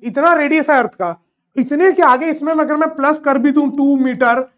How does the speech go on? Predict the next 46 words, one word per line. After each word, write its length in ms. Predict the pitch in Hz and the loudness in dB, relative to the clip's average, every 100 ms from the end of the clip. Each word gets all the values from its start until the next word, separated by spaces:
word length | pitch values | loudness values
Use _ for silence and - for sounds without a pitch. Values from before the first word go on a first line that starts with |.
| _ | _
तो 80 | 294 | -8
कुछ 200 | 320 320 | -4 -4
अंतर 220 | 285 294 | -4 -2
आएगा 200 | 294 339 | 2 2
ज्यादा 400 | 311 226 214 175 _ _ _ _ | 2 2 0 -2 _ _ _ _
Divide 300 | 202 226 220 | -4 0 0
में? 360 | 233 233 - _ _ _ _ _ _ _ _ 269 | 0 -4 -6 _ _ _ _ _ _ _ _ -2
two 120 | 277 | 0
meter, 380 | 247 214 233 262 | -2 0 0 0
three 220 | 254 277 | -4 -4
meter, 320 | 240 233 254 | -4 -4 -6
fifty 380 | 254 269 - 339 | -4 -8 2 4
meter 240 | 330 320 | 4 0
भी 120 | 277 | 0
ऐड 160 | 240 202 | 0 0
कर 120 | 196 | -4
दूं, 240 | 175 175 175 | -6 -12 -8
इस 200 | 247 240 | -10 -8
पूरे 360 | 269 269 349 | -2 2 2
के 120 | 330 | 0
सामने 340 | 311 269 233 285 | -2 -2 -2 -2
fifty 320 | 277 220 330 | -2 0 2
meter 240 | 330 302 302 | 2 2 0
भी 100 | 311 | 0
कुछ 220 | 311 311 | 0 2
है। 340 | 302 233 - _ _ _ _ _ | 2 2 -4 _ _ _ _ _
अगर 180 | 226 269 | 0 2
मैं 120 | 294 | 0
fifty 280 | 285 254 320 | -2 -6 -4
meter 280 | 302 302 302 | -2 0 0
का 100 | 302 | 0
यहाँ 160 | 277 285 | 0 -2
denominator 380 | 277 269 277 | -2 -4 -4
में 100 | 294 | -6
change 220 | 302 302 269 | -6 -8 -6
करूंगा 240 | 285 302 | -4 -2
तो 80 | 302 | 0
एफ 180 | 254 277 | 0 2
तो 60 | 302 | 2
आप 140 | 285 | 0
उतने 240 | 294 285 294 | 0 -4 -2
decimal 300 | 277 285 285 | 0 -2 -2
तक 100 | 285 | -2
निकालोगे 420 | 285 285 311 311 | 0 2 2 0
ही 60 | 285 | -2
नहीं, 280 | 233 - | -4 -6